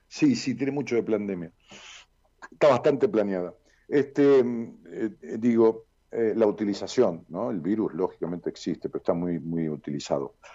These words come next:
Eh, eh,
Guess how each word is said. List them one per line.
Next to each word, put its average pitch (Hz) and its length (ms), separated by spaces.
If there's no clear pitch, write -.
Eh, 90 520
eh, 82 800